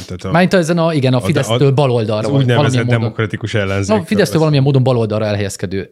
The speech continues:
Speaker 2: ellenzéki mezőben. Hát nyilván a másik problémák az, hogy a Mi Hazánk nem problémázik ezeken a dolgokon, hanem megy előre a túloldalon. Tehát ez egy másik probléma,
Speaker 1: Hát,
Speaker 2: ami
Speaker 1: van egy határozott vezető, Vladimir Put-,
Speaker 2: Ö,
Speaker 1: Tomasz lesz, és
Speaker 2: ö, és itt ezzel szemben, ugye itt vannak, ö,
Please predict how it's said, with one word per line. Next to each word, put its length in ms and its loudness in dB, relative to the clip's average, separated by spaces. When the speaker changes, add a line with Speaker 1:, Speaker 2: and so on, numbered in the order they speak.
Speaker 2:
ellenzéki 440 -8
mezőben. 320 -2
Hát 140 -12
nyilván 260 2
a 140 -4
másik 300 -4
problémák 360 2
az, 120 0
hogy 100 -4
a 40 0
Mi 80 2
Hazánk 240 2
nem 280 2
problémázik 560 -2
ezeken 300 -4
a 340 -4
dolgokon, 240 -4
hanem 160 -2
megy 160 -2
előre 240 -4
a 60 -8
túloldalon. 520 -6
Tehát 160 -2
ez 60 -6
egy 80 -2
másik 300 -2
probléma, 320 -4
Speaker 1:
Hát, 100 0
Speaker 2:
ami 100 -2
Speaker 1:
van 100 0
egy 100 -2
határozott 460 -6
vezető, 360 0
Vladimir 380 -4
Put-, 240 -12
Speaker 2:
Ö, 80 -6
Speaker 1:
Tomasz 280 -2
lesz, 440 -12
és 120 -20
Speaker 2:
ö, 300 0
és 320 0
itt 220 -2
ezzel 280 0
szemben, 340 0
ugye 160 0
itt 140 -2
vannak, 400 -4
ö, 120 -6